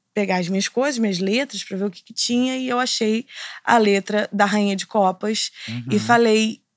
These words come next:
Speaker 1: e na hora, é porque as coisas às vezes vêm assim pra mim,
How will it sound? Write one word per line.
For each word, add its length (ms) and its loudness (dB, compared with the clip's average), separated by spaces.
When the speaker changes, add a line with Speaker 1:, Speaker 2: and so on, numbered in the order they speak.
Speaker 1:
e 120 2
na 240 6
hora, 520 6
é 120 -2
porque 180 -6
as 140 0
coisas 340 4
às 140 4
vezes 320 2
vêm 260 4
assim 220 0
pra 160 0
mim, 180 0